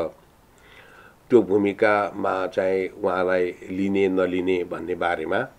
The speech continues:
हामीले धेरै लामो समय, अ,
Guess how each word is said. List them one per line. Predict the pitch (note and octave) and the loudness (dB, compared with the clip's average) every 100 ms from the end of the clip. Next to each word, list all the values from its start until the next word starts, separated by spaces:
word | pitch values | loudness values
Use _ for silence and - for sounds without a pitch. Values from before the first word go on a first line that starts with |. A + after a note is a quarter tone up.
| - - - - - - | -20 -20 -20 -20 -20 -18
हामीले | - E2+ F2+ F2+ F#2 F2 F2 - - _ _ - - - - - | -10 -8 -4 -2 0 -2 -4 -10 -20 _ _ -20 -20 -20 -20 -20
धेरै | - - D#3+ | -10 -2 2
लामो | C#3 G2 F#2 F2 | 4 2 2 -2
समय, | - E2+ F2+ F2 E2 - | -2 0 2 2 0 -6
अ, | E2+ E2+ | -12 -12